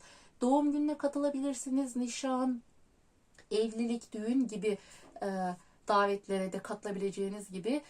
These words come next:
e, ne bileyim, mülakattan başarılı geçersiniz. Sınav sonucunuz başarılı olur. Eğitim hayatınız süper olur.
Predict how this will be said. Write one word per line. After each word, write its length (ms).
e, 100
ne 240
bileyim, 280
mülakattan 880
başarılı 440
geçersiniz. 680
Sınav 280
sonucunuz 580
başarılı 500
olur. 220
Eğitim 380
hayatınız 540
süper 360
olur. 280